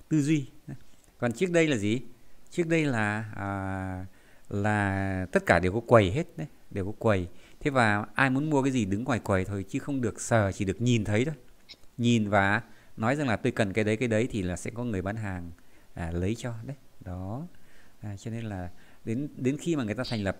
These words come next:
cái Universam đấy, Universam là khoảng những cái năm chín mươi đấy. À, là một cái sự tiến bộ vượt bậc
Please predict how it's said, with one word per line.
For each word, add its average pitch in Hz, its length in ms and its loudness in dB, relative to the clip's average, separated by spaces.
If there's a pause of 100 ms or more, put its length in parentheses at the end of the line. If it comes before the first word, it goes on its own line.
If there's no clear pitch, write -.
cái 98 200 -4
Universam 160 1000 0
đấy, 123 180 -6
Universam 113 580 -8
là 85 100 -10
khoảng 78 240 -8
những 110 100 -10
cái 117 80 -8
năm 123 140 -10
chín 143 260 -8
mươi 160 220 -2
đấy. 131 100 -10 (420)
À, 90 140 -8 (340)
là 104 120 -4
một 98 80 -4
cái 120 60 -4
sự 117 240 -6
tiến 131 160 -2
bộ - 140 -2
vượt 107 220 -2
bậc 131 160 0